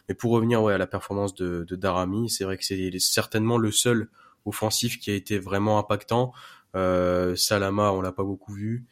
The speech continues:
Euh, Diacon, c'est pareil. Donc, euh, voilà, Darami, c'est, c'est le seul. Ouais, c'est vrai que ça a été les deux seuls avec Agbadou, euh, qui ont, qui ont pris leurs responsabilités, qui ont tout donné, euh, jusqu'à la fin. Malheureusement, voilà, Darami, il aura peut-être manqué un,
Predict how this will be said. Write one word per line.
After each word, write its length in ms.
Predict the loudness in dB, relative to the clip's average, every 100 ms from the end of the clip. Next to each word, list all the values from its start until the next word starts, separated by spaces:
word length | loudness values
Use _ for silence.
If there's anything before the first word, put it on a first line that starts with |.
| _ _ _
Euh, 260 | -4 -2 0
Diacon, 320 | -2 -2 -4
c'est 160 | -6 -2
pareil. 460 | 0 2 0 -2 -12 -20 _ _
Donc, 260 | -6 -2 0
euh, 60 |
voilà, 320 | 0 2 2 2
Darami, 420 | 0 0 0 -2
c'est, 320 | -2 0 0
c'est 220 | -2 -2
le 100 | -2
seul. 400 | 0 2 4 2
Ouais, 220 | 2 0
c'est 100 | 0
vrai 80 | -4
que 60 | -4
ça 100 | -8
a 20 |
été 300 | -6 -6 -6 _ _
les 160 | -8 0
deux 140 | 2
seuls 280 | 4 6 6
avec 240 | 4 2
Agbadou, 380 | -2 -2 -4 -4 -8 _ -20 -20 _
euh, 260 | -4 -2 -4
qui 220 | -6 -4
ont, 340 | -2 0 -2 -4
qui 120 | -6
ont 140 | -8
pris 220 | -8 -2
leurs 120 | 0 0
responsabilités, 800 | -2 -4 -4 -4 -6 -6 -6 -6
qui 160 | -4
ont 140 | -6 -6
tout 120 | -8 -2
donné, 380 | 0 0 -2 -8 -20 _ -8
euh, 240 | -4 -2 -2
jusqu'à 320 | -2 0 0
la 100 | -2
fin. 300 | -4 -8 -8 _ -20 -20 _
Malheureusement, 440 | -2 0 0 2 2
voilà, 180 | 2
Darami, 320 | 2 0 0 0
il 80 |
aura 160 | -2 -2
peut-être 220 | -4 -4
manqué 260 | -6 -2 -2
un, 260 | 0 -4